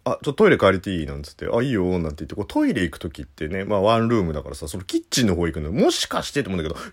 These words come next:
キッチンからはちくわの匂いがしないんだよね。で、トイレ借りて戻ってきて部屋に行くと、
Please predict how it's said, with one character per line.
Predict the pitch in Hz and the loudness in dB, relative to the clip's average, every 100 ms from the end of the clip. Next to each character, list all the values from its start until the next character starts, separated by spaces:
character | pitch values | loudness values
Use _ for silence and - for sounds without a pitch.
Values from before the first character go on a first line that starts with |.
| - | -8
キ | - | -6
ッ | - _ | -6 _
チ | - 233 | 2 4
ン | 151 | 4
か | 120 | 0
ら | 98 | -2
は | 80 | -4
ち | - - | 2 2
く | - | 4
わ | 277 262 | 4 4
の | 240 | 2
匂 | 220 202 | 2 2
い | |
が | 117 | 0
し | - - 170 | 0 0 4
な | 180 240 | 4 4
い | 277 | 4
ん | 269 123 | 4 4
だ | 90 - | 0 -4
よ | 65 | -12
ね。 | - _ _ _ _ _ _ _ _ _ _ _ _ _ _ - - 185 - | -16 _ _ _ _ _ _ _ _ _ _ _ _ _ _ -20 -14 -12 -6
で、 | 202 | 0
ト | 302 320 | 4 4
イ | |
レ | 247 | 2
借 | - 135 | -2 -4
り | |
て | 135 | -2
戻 | 147 156 240 | 2 4 4
っ | 277 | 4
て | _ 185 | _ -4
き | 170 | -2
て | - | -2
部 | - 220 | 4 6
屋 | 330 | 8
に | 359 330 | 6 2
行 | 254 | 0
く | 269 | 0
と、 | - 349 | 4 4